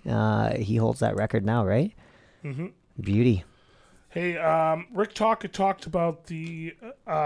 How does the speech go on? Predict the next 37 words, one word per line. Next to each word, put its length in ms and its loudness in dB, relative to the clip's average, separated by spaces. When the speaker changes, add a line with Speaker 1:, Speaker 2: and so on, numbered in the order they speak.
Speaker 2:
um, 200 -10
I 60 -6
wanna 120 2
talk 180 -2
about 100 -20
the 80 -20
coaching 360 -2
regime, 340 -2
how, 180 0
what 160 -4
we 80 -6
think 180 -10
so 220 -6
far. 340 -2
Speaker 1:
Mm-hmm. 120 2
Speaker 2:
Uh, 420 2
you 80 -8
know, 80 -2
we're, 340 -8
we're 120 -8
falling 320 0
a 20 -2
little 160 0
behind 500 -6
in 140 -10
terms 380 -14
of 140 -14
timing, 440 -4
so 160 -14
let's 260 -12
not 180 -6
co-, 240 -10
spend 260 -10
too 140 -10
long 280 -4
on 100 -6
it. 140 -12